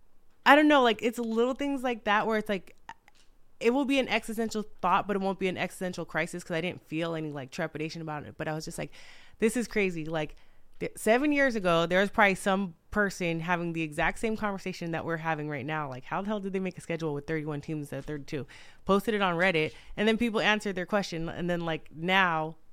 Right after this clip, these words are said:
seven years later, we're having the same, we're in the same thought pattern, going to Google and using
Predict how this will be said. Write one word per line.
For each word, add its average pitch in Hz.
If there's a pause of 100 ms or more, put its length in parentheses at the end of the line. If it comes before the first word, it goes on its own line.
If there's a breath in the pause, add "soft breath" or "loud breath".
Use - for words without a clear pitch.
(100)
seven 185
years 165
later, 165
we're 165
having 165
the 156
same, 160 (460)
we're 185
in 185
the 175
same 165
thought 156
pattern, 147 (520 soft breath)
going 170
to 165
Google 156
and 147
using 151